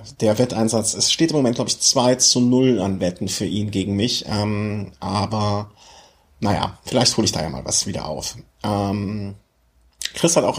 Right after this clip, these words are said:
noch etwas sehr Schönes zu berichten. Er, äh, hat sich in die Radsportgruppe seiner Universität, äh, eingeschlichen und möchte da jetzt groß auftrumpfen. Äh, eine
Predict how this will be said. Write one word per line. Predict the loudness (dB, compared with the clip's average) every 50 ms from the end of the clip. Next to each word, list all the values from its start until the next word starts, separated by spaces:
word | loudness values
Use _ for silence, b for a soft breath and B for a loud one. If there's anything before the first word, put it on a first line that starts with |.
| -2 -2
noch | -2 -4
etwas | -4 -4 -2 -2 -2 -2
sehr | 0 0 0
Schönes | 0 0 0 2 2 0 0
zu | 0
berichten. | -2 -2 -4 -4 -2 -4 -6 -6 -8 B B B B B B B B B
Er, | -2 0 2 2 2 2 2 0 -2 -4 -4 -4 -2 0 0 0 -2
äh, | -2
hat | -4 -4
sich | -2 -4 -4 -4 -4 -4
in | -2 -2
die | -2 0
Radsportgruppe | 0 0 2 2 0 0 -2 -2 -4 -4 -4 -6 -8 -10 -8 -10 -6 -2 0 2 2 2
seiner | 2 2 2 2 0 0
Universität, | -2 -4 -2 -2 -2 -2 -2 -4 -4 -4 -4 -4 -2 -2 -2 -4 -4 B B B B B B B B B B B -6
äh, | -2
eingeschlichen | 0 0 2 0 0 0 2 2 2 2 2 2 2 2 2 2 0 0 0 0 0 0 0 -2 -4 -8 -8
und | -4 -2 -2 -2 -2 -2 -2
möchte | -2 -2 0 -2 -2 -2
da | 0 0
jetzt | 0 0 0 -2 -4 -6
groß | -4 -2 -2 -2 -2
auftrumpfen. | -2 -2 -4 -4 -4 -6 -6 -6 -4 -4 -4 -2 -4 -4 -4 -6 B B B B B B B B B B B -6
Äh, | -2
eine | 0 2 2 4 4 4 2 0 -2 -2 0 2 2 4 4 4 4 2 2 0 -2 -4